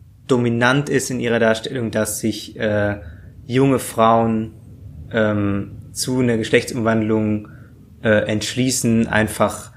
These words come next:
weil das ihnen einfacher vorkommt. Und daran,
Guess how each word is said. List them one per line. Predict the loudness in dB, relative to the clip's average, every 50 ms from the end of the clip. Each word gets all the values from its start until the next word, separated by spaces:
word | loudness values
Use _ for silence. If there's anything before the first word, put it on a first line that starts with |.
| -20 -20 -20 -12
weil | -4 0 2 2 2 2 2 0
das | -2 -2 -4 -2
ihnen | -2 -2 -2 0
einfacher | 0 0 0 0 -2 -4 -6 -6 -6
vorkommt. | -8 -6 -8 -8 -8 -8 -10 -12 -12 -14 -18 -18 -20 -20 -20 -20 -20 -20 -20 _ _ _ -14 -14 -8 0
Und | 2 2 2 2 -2 -10 _ _ 0
daran, | 2 2 4 4 4 4 2 0 -2 -6